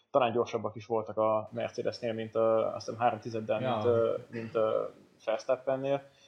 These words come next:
Speaker 1: és ettől függetlenül nem az volt, hogy csisztesen megérkezett és küzdöttek, hanem konkrétan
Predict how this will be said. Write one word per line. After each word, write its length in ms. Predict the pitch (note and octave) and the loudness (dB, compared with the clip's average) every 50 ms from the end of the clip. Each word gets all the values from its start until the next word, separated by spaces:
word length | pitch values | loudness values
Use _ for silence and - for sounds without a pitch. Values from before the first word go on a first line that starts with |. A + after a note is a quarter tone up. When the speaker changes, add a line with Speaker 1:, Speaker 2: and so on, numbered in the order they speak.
| _ _ | _ _
Speaker 1:
és 160 | - - - | -6 -2 2
ettől 240 | C3 B2 - - A2+ | 2 2 2 0 -4
függetlenül 680 | A2 - B2 A2+ A#2+ G#2+ B2 B2 A#2+ A#2+ A#2 A2+ A2 - - _ _ _ _ _ _ _ _ | -4 -2 0 2 2 2 0 -2 -2 0 0 -2 -4 -6 -10 _ _ _ _ _ _ _ _
nem 200 | - B2+ C3+ C#3 | 0 2 4 6
az 140 | C3+ B2+ A2+ | 6 4 4
volt, 200 | A2+ A#2 A#2+ A#2 | 4 4 4 4
hogy 120 | - B2 A2+ | 2 -4 -6
csisztesen 460 | - - A2+ - - - - A#2+ A2+ | -4 -6 -6 -4 -2 -2 0 0 0
megérkezett 460 | A#2 A#2+ A#2 A2 - A#2+ A#2 A2+ - | 2 2 2 2 2 0 -2 -2 -4
és 160 | A2+ - - - _ _ | -6 -8 -10 -18 _ _
küzdöttek, 720 | - B2 A2 G#2+ A2+ A#2 A2 - - B2+ C3 C3 - - _ _ _ _ | -8 -6 -4 0 0 0 0 2 2 2 2 0 -2 -16 _ _ _ _
hanem 380 | - - A#2+ A#2+ A#2 A#2+ A2+ - - | 2 4 4 4 4 0 -2 -2 2
konkrétan 640 | - B2 A2+ - A2+ A2+ A2 - A2 A2+ A2+ G#2+ | 2 2 2 4 2 2 2 2 0 0 0 -6